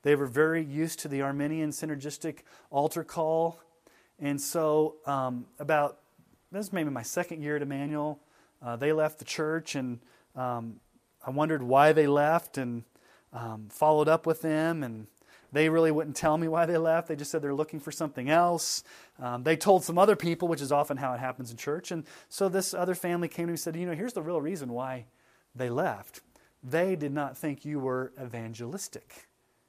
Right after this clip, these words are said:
And I was a little hurt. "What do you mean I'm not evangelistic?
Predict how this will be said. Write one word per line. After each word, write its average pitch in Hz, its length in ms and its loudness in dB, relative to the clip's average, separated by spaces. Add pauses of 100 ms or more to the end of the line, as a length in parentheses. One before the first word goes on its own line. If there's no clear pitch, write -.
(160)
And 131 80 -4
I 143 60 0
was 131 180 -4
a - 20 -4
little 135 220 -2
hurt. - 420 -4
"What 165 80 -6
do 202 60 -4
you 196 40 -4
mean 269 140 0
I'm 135 140 -4
not 131 160 -4
evangelistic? 135 760 -6